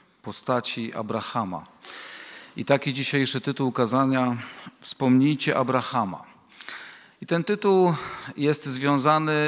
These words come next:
e, z fragmentem Słowa Bożego, który jest zapisane w Księdze Izajasza w pierwszy-, pięćdziesiątym pierwszym rozdziale i drugim wersecie. E,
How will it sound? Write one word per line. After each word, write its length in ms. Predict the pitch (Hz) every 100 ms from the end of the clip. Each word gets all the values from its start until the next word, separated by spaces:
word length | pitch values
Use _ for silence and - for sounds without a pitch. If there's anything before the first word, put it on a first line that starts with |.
| 156 - 101 135
e, 40 |
z 280 | - - -
fragmentem 760 | - 151 147 190 185 143 117
Słowa 240 | 107 131 127
Bożego, 300 | 127 135 127
który 220 | 139 131
jest 160 | 131 120
zapisane 560 | 127 127 - 139 131
w 60 | -
Księdze 340 | - 135 131
Izajasza 720 | 131 117 131 151 135 117 110 117 - - - -
w 80 | -
pierwszy-, 460 | 127 113 - -
pięćdziesiątym 640 | 127 120 127 131 127 123
pierwszym 420 | 120 135 120 123 120
rozdziale 520 | 113 113 131 127 120
i 60 |
drugim 300 | 117 120 123
wersecie. 560 | 117 117 - 156 - 107 - - - - - - - - - _ -
E, 520 | 110 120 123 120